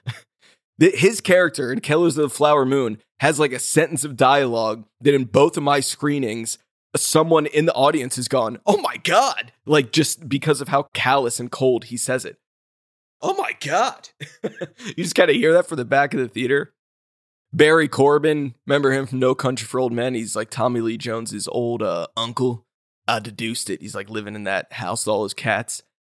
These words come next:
Gene Jones is also in Killers of the Flower Moon. He's in No Country for Old Men.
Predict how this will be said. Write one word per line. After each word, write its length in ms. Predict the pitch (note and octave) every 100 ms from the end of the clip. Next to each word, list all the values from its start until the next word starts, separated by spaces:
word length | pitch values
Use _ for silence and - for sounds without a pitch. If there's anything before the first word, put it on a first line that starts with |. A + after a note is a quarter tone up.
| _
Gene 360 | A2 C#3 F3+ C3+
Jones 480 | D3+ G#3+ E3 B2
is 120 | A#2+ B2+
also 360 | B2+ - B2+
in 80 | B2
Killers 340 | C3+ B2+ A#2+
of 60 | B2
the 80 | A#2+
Flower 320 | - C3 B2+
Moon. 240 | A#2+ B2+
He's 240 | A#2 E3+ E3
in 80 | B2
No 140 | A#2+
Country 340 | - A#2+ B2
for 160 | A2+ B2+
Old 160 | A#2 A#2
Men. 300 | A#2+ B2